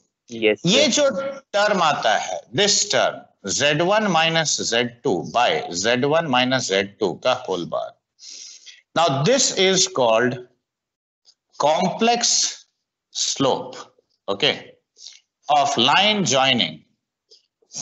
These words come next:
Speaker 2: Z one and Z two, Z one and Z two, इसको बोलते हैं कॉम्प्लेक्स स्लोप। ठीक है,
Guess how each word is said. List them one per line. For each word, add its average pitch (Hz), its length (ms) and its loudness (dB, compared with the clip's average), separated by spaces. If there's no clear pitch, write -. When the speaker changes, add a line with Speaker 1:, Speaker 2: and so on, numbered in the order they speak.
Speaker 2:
Z 123 320 0
one 139 200 0
and 104 220 -2
Z - 380 -6
two, - 140 -14
Z 107 320 -2
one 101 240 0
and 135 240 -2
Z 85 160 -6
two, - 80 -18
इसको 165 260 -2
बोलते 123 400 0
हैं 170 160 -2
कॉम्प्लेक्स 92 540 -4
स्लोप। - 140 -14
ठीक 127 240 -2
है, - 360 -4